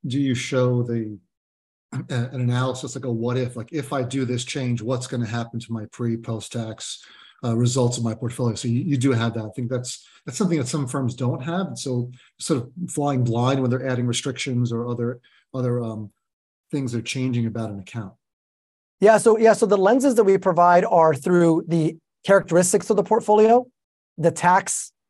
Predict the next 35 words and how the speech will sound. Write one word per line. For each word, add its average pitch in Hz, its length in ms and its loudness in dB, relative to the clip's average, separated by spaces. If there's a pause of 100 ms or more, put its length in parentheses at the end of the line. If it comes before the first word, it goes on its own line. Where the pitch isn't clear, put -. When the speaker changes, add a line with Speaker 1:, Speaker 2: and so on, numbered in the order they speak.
(240)
Speaker 2:
uh, 175 140 4
consequences 185 840 2
of 165 140 4
some 175 180 0
of 175 60 0
those 175 140 2
trade-off 180 320 2
decisions. 196 440 0
And 190 200 2
then 170 240 2 (220)
as 165 180 4
an 160 80 4
example, 156 680 4 (140)
'cause 202 120 2
one 285 100 6
of 302 60 2
the 269 60 4
most 220 220 4
important 185 420 2
things 180 220 2
is 165 160 2 (400)
advisors 190 500 4
trying 202 200 0
to 160 140 -2
bridge 175 260 2
the 160 100 0
gap 165 280 2
between 160 420 -2
what 165 180 2
they 156 240 4
believe 156 320 0
their 160 140 4
clients 160 400 -2
care 170 180 2
about 202 300 2